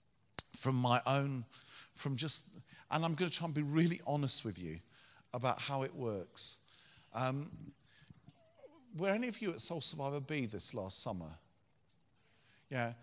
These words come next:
Do you remember when, um, there was the one night about two hundred kids came forward to become Christians, and we were all rejoicing 'cause we, we got two hundred and, and it was all wonderful and, and everything. And then, um, the next night, um,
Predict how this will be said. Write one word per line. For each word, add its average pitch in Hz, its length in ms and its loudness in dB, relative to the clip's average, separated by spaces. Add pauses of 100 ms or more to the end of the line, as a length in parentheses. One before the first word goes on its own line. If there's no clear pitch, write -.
(220)
Do 202 120 -2
you 214 60 2
remember 233 200 4
when, 202 420 4
um, 170 320 0 (800)
there 156 160 2
was 156 160 6
the 175 100 -4
one 170 320 4
night 143 280 4
about 127 280 0
two 175 200 2
hundred 139 340 0
kids - 260 0
came 131 220 -2
forward 117 360 -2
to - 60 -8
become 120 320 -6
Christians, 110 540 -2
and 123 80 0
we 127 60 2
were 131 100 0
all 131 120 2
rejoicing 117 500 0
'cause - 240 -8
we, 110 140 -4 (160)
we 110 120 0
got 107 260 -4
two 120 180 0
hundred 95 420 -2
and, 95 140 -6 (480)
and 107 380 -2
it 117 120 -2
was 113 160 0
all 123 140 2
wonderful 104 600 0
and, 104 140 -4 (100)
and 104 100 -2
everything. 95 480 -4 (480)
And 143 180 4
then, 214 320 4 (140)
um, 156 260 4
the 147 100 2
next 170 400 4
night, 98 300 -2 (440)
um, 135 220 0